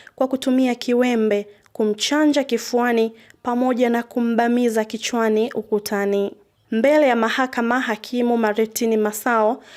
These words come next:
alimuuliza mshtakiwa huyo, "Una chochote cha kuiambia mahakama?"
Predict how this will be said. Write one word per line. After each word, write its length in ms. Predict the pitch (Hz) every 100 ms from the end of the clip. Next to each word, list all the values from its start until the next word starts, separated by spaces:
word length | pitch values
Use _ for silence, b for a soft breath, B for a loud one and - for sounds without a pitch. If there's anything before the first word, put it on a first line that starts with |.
| B -
alimuuliza 680 | 220 220 226 226 240 226
mshtakiwa 500 | 220 - 220 220 226
huyo, 440 | 214 - 294 302 311
"Una 240 | 233 220
chochote 500 | 220 220 - 247 240
cha 140 | 220 220
kuiambia 560 | - 226 220 226 240
mahakama?" 760 | 226 208 208 - 247 285 262